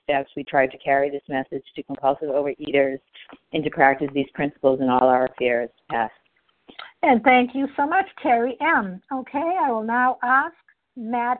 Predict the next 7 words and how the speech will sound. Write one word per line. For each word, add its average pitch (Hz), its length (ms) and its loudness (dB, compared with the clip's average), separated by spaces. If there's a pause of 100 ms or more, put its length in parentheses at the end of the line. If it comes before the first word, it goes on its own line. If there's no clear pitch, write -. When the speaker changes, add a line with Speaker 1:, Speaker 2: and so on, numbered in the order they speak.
(100)
Speaker 2:
M. 330 340 -10 (100)
to 247 60 -14
please 262 440 -8
read 262 360 -4 (220)
the 233 60 -8
twelve 196 440 -4
traditions. 269 600 -6